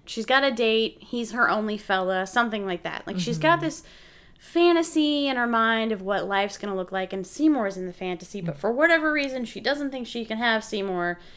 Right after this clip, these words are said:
Speaker 1: Instead, she's got this piece of shit dentist who's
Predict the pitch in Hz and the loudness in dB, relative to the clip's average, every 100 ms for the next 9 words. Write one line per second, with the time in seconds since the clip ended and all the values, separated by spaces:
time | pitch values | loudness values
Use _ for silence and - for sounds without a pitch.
0 | - 190 196 - 269 247 254 226 214 202 | -8 -6 -6 2 2 2 -4 -4 -4 -4
1 | 202 - 226 202 - 220 202 - 220 214 | -10 -8 -8 -8 -6 -4 -4 -2 -2 -2
2 | 170 180 - - - - - - - - | -2 -4 -8 -14 -20 -20 -20 -20 -20 -12
3 | - 240 233 220 - | -4 -2 0 -2 -4